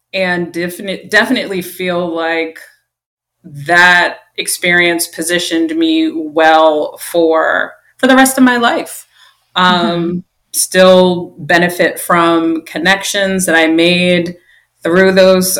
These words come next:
Speaker 1: um, through the schools. And again, uh, my orientation to, to the world, you know, to globally and locally, um, absolutely influenced by that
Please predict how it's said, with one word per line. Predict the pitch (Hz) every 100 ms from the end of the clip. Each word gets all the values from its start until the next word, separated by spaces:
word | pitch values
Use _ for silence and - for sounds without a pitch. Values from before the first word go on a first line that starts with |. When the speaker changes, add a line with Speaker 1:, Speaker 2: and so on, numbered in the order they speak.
| -
Speaker 1:
um, | 185 175 190 196 - 180 _ _ _ _ _ -
through | 180 185
the | 190
schools. | - 190 190 190
And | 185 196 196 196 180 170 -
again, | 196 226 285 156 151 - _ _ -
uh, | 113 - - - - -
my | 180 175 160
orientation | 214 208 190 185 185 190 - 170 165 147
to, | - 180 175 170 165 165 - - _ _ _ _ _
to | 262
the | 240
world, | 170 220 - - - - - _
you | 185
know, | 180 185
to | 180
globally | 175 151 202 220 226 214
and | 196 226 220
locally, | 226 240 175 165 160 156 151 160
um, | - 175 170 165 - - _ _ -
absolutely | 196 190 190 185 170 -
influenced | 180 185 214 214 -
by | 226 226
that | 233 233 233 -